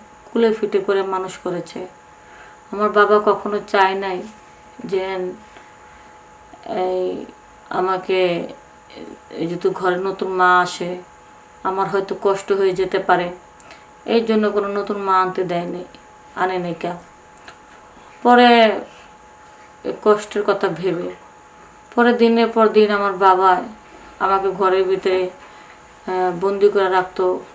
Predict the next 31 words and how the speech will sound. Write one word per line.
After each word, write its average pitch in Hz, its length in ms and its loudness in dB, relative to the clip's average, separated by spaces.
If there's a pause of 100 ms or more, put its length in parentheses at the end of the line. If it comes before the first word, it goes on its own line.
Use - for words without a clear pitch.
(240)
বাইরের 185 460 0
দরজা 190 360 0
জানলাটা 185 460 0
খুলে 196 260 0
রাখতো। 180 420 -4 (720)
সবার 202 320 2
সাথে 202 260 -2
খেলা 190 320 0
করতাম, 185 420 -2
কথা 190 240 -2
বলতাম, 180 500 -2 (280)
কিন্তু, 185 420 -4 (760)
আহ, 185 380 -8 (580)
এই 175 480 0 (140)
জানলা 202 340 4
দিয়ে 196 220 8
সব 190 160 -2 (120)
কিছু 180 220 -4
করতাম, 170 480 -4
কিন্তু, 185 440 -2 (600)
আহ, 185 360 -4
দরজা 202 260 2
খুলে 208 220 4
বের 190 240 4
হতে 190 180 -2
পারতাম 180 340 -2
না। 180 180 -8 (220)
আমার 214 160 -2
বাবার 208 320 4
কথা 208 240 0
ছিল, 190 340 -2